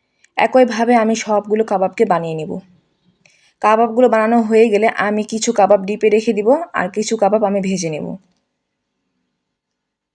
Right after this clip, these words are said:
তো কাবাবগুলো বানানো হয়ে গিয়েছে, এখন আমি তেলে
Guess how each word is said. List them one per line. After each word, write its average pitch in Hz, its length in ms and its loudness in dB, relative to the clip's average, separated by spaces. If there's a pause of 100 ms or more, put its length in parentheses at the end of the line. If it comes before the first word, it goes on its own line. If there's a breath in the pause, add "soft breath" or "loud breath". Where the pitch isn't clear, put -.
(580)
তো - 80 -8
কাবাবগুলো 226 460 2
বানানো 214 300 -4
হয়ে 214 200 -2
গিয়েছে, 202 420 -6 (180)
এখন 202 160 -8
আমি 190 240 -2
তেলে 190 160 0